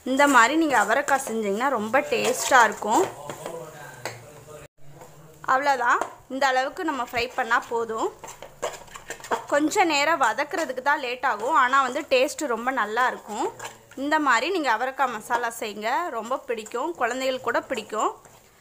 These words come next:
இந்த ரெசிபி உங்களுக்கு பிடிச்சிருந்தா லைக் பண்ணுங்க, ஷேர் பண்ணுங்க, கமெண்ட் பண்ணுங்க, சப்ஸ்கிரைப் பண்ணுங்க.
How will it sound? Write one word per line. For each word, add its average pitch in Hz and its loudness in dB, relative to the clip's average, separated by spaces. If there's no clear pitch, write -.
இந்த 285 0
ரெசிபி 269 -2
உங்களுக்கு 247 -4
பிடிச்சிருந்தா 247 -6
லைக் 220 -8
பண்ணுங்க, 247 -6
ஷேர் 220 -2
பண்ணுங்க, 226 -6
கமெண்ட் 226 -4
பண்ணுங்க, 226 -4
சப்ஸ்கிரைப் 233 -4
பண்ணுங்க. 220 -6